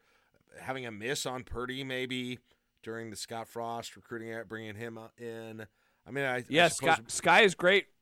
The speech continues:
Speaker 2: r-, uh, writes, uh, and Sky, thank you for, uh, joining us tonight in the, uh, the free feed. He says, "Remember the talk in preseason about Chubba challenging for the starting job? Pretty funny in hindsight."
Speaker 1: Yeah.
Speaker 2: Uh, y-, Chubba was a Frost guy. Frost wanted Chubba to start, and I, I heard that from multiple sources
Speaker 1: Jeez.
Speaker 2: throughout,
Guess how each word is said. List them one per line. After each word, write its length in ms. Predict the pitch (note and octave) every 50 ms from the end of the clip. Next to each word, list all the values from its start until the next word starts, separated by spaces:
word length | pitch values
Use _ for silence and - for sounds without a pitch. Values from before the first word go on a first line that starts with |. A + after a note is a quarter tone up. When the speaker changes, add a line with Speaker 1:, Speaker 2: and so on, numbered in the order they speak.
| _ _ -
Speaker 2:
r-, 180 | D3 D3 - C#3+
uh, 180 | C#3+ C#3 C3+ C3+
writes, 440 | C#3 C#3 C3+ C3+ C3 - - - - -
uh, 420 | B2 B2 A#2+ A#2+ A#2 A2+ A2+ - -
and 160 | C3+ C3+ B2
Sky, 300 | - - C#3+ C#3+ C#3+ D3+
thank 280 | C#3+ D3 C#3 C#3+ - D3+
you 60 | C#3
for, 260 | - C#3+ C3+ C3 B2+
uh, 100 | B2 A#2+ - G#2+
joining 340 | B2+ C3 C3 C3+ C3+ C#3
us 140 | C3+ C3+ -
tonight 380 | - - C#3 B2+ C3 D#3 D3 -
in 140 | B2+ B2 B2+
the, 160 | B2 A#2+ A#2
uh, 160 | A#2 A#2 A2 -
the 120 | A#2+ B2 A#2
free 420 | - - C#3 C3+ C3 C3 B2 - -
feed. 360 | - - C#3 C3 C3 C#3+ C#3+
He 160 | A#2+ C#3 C3+ B2+
says, 280 | - C3+ B2+ B2 B2+
"Remember 280 | B2+ C3 C#3 D3+ F#3 G3+
the 100 | G#3 F#3
talk 340 | - F#3+ D#3 C3+ D3 - D#3
in 80 | C#3
preseason 460 | - C#3 C3+ C3 - - D3+ D#3+ D3+ C#3+
about 180 | B2+ B2 A#2 -
Chubba 300 | - C#3+ C3+ C3+ C#3 B2+
challenging 480 | - - B2+ C3 C3+ C3+ B2+ C3 C3 A#2+
for 100 | - B2
the 80 | A#2 A2+
starting 340 | - - B2+ C#3 E3 F3 C3+
job? 220 | G#2+ F#2+ F2+ F2+ -
Pretty 200 | - C3+ B2+ A#2+
funny 260 | - B2+ B2+ B2+ B2+
in 60 | A2+ A2
hindsight." 520 | A#2 A#2+ D3+ D#3 - - D2 D2 - - _ -
Speaker 1:
Yeah. 540 | - - - - - _ _ _ _ A#2
Speaker 2:
Uh, 260 | B2 B2 A#2 A2+ G#2+ F#2+ - _
y-, 80 | - - - _ _
Chubba 280 | - - D3 G#3 D4+ D4+
was 140 | C4 A3+ G3
a 40 | G#3+
Frost 340 | - G#3 F#3 G3+ A#3 - -
guy. 180 | C3+ A#2 F#2+ -
Frost 380 | - - C#3+ D#3+ G#3+ - -
wanted 240 | D#4 D#4+ D#4 B3+ -
Chubba 200 | - F#3 F#3+ A3+
to 100 | G#3+ E3+
start, 360 | - - D#3+ F3+ E3 - - -
and 80 | B2 B2+
I, 120 | D3 F#3+ -
I 120 | - D#3+ G3
heard 140 | A3 A#3 A3+
that 160 | G3+ E3+ E3+ -
from 80 | E3+
multiple 320 | D3 D#3 F#3 - - G#3 F3
sources 420 | - E3+ D#3+ F#3+ G#3+ - F3 D#3+
Speaker 1:
Jeez. 40 | C#3+
Speaker 2:
throughout, 340 | D#3 D3 D3 D#3+ E3+ - -